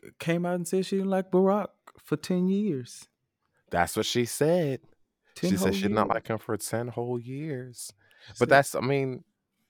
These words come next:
Speaker 2: th-, that is, that's, that's marriage from what I hear. <laughs> You're not always gonna like the person you married to, but you took them vows and you took them oaths unto God, baby.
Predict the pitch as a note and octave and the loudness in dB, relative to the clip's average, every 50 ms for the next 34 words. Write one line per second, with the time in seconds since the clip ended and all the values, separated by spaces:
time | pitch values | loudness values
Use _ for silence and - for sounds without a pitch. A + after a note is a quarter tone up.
0 | _ _ - F#2 A2+ C#3+ C3+ B2+ D#3 D#3+ C3+ - C#3+ D3 G#3 - C3+ G#2 - - | _ _ -4 0 0 2 2 4 2 2 2 0 -2 -4 -4 -2 -4 -4 -4 -2
1 | F#2+ G#2 - - - - - - D#2 C#2+ - - - - - - - - E2 E2 | 0 0 0 -2 -4 -8 -10 -12 -14 -16 -18 -20 -20 -20 -20 -20 -18 -12 -10 -10
2 | E2 - - G2+ G#2 C3+ E3 E3 - - G#2 G2 F#2 F2+ F2 E2+ F2+ D#2+ E2 E2+ | -10 -8 -6 -6 -6 -6 -8 -10 -12 -10 -10 -10 -10 -12 -14 -14 -14 -14 -16 -16
3 | F2 - - - - - D#3 E3+ - - D#3+ C3 - C#3 C3+ G#2+ B2 - - B2 | -16 -6 -4 0 4 8 8 8 8 8 6 6 6 6 4 4 4 4 4 4
4 | A#2 A#2 A#2+ A2 G2+ A2+ A2 G2+ A2 A2 G#2+ A2+ A#2+ A#2+ - - - - _ _ | 4 2 0 -2 0 -2 -2 0 0 -2 -2 -2 -4 -4 -6 -10 -16 -20 _ _
5 | _ - - _ _ _ - - - _ - G2+ - A#2 A2 - - A2 A2+ A2 | _ -20 -20 _ _ _ -20 -20 -16 _ -8 -2 0 0 0 0 -2 -6 -4 -4
6 | A2+ A2+ A2+ A2 A2+ A#2+ - - - C#3 C3+ C3 B2 A2 G#2+ G2+ G2+ G2+ - - | -2 -2 0 0 -2 -4 -4 -2 0 0 0 0 0 0 0 0 0 0 -2 -4
7 | - E2 F2+ G#2 - - A#2+ A2 - - A2+ A#2 A2 A#2 B2 B2+ B2 A#2+ A#2 A2+ | -6 -8 -8 -8 -6 -4 -4 -4 -4 -4 -6 -4 -2 0 0 2 2 0 0 -2
8 | A2+ G#2+ - - - - - F2+ F2+ G2+ G#2 G2+ A2 G#2+ - - - G#2+ G#2+ - | -6 -8 -10 -14 -14 -12 -12 -12 -12 -12 -10 -8 -8 -8 -6 -4 -6 -6 -6 -6
9 | - F#2+ G2 F#2+ F2 F2 F#2 A2 B2 B2+ A#2+ G#2 F#2+ F#2 F2 E2 E2+ E2+ E2+ | -8 -8 -6 -6 -4 -4 -2 -2 -2 -2 -2 -2 -2 -2 -2 -4 -8 -10 -12